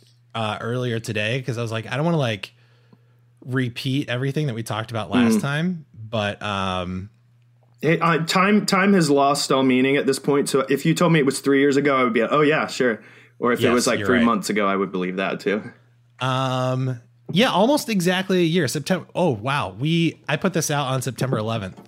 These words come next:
Speaker 1: in twenty nineteen.
Speaker 2: Okay.
Speaker 1: So yeah, almost exactly a year.
Speaker 2: Cool.
Speaker 1: Um, but yeah, so how's, how, uh, how are you doing with twenty twenty, um, and all the craziness? And that's such a cli-, cli-, cliche question, but, like, I'm,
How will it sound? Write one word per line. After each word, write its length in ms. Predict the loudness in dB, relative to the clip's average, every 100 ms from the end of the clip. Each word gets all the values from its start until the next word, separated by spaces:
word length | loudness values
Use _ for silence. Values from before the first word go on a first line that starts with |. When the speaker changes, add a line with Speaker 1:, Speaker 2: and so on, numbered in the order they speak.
| _ _ -16 -8
Speaker 1:
in 160 | -8
twenty 220 | -6 -6
nineteen. 280 | -2 0 0
Speaker 2:
Okay. 100 | -2 -4 _ _ _ _ -20 -20 -20 -20 _
Speaker 1:
So 200 | -6 -4
yeah, 200 | -2 -4
almost 260 | -6 -6 -8
exactly 420 | -10 -10 -10 -10
a 20 |
year. 180 | -10 -12 -16 _ _ _ _ _
Speaker 2:
Cool. 200 | -6 -6 -8 -20 _
Speaker 1:
Um, 500 | -2 2 2 0 -2 -8 -20 -20 -2
but 120 | 2
yeah, 220 | 4 2
so 200 | 2 2
how's, 520 | 2 2 2 0 -4 -6
how, 420 | -2 0 2 2
uh, 560 | 2 0 0 0 0 -2 -6 _ _ _
how 240 | -6 0 2
are 60 |
you 180 | 2 2
doing 340 | 2 0 0 0
with 160 | -4
twenty 300 | -6 -6 -6
twenty, 580 | -6 -6 -4 -4 -6 -8 -10
um, 400 | -6 -6 -6 -8
and 100 | -8
all 80 | -8
the 60 | -8
craziness? 800 | -10 -8 -6 -6 -6 -8 -12 -14 -20 _ _ _ -8
And 460 | -4 -4 -6 -10 _ _ _ -20 _
that's 160 | -2
such 120 | 0 -2
a 40 |
cli-, 200 | -2 -2
cli-, 160 | -2 -6 -8 -14 _ 0
cliche 320 | 0 0 -2
question, 400 | -4 -4 -4 -4
but, 100 | -4
like, 220 | -4 -4
I'm, 200 | -2 -2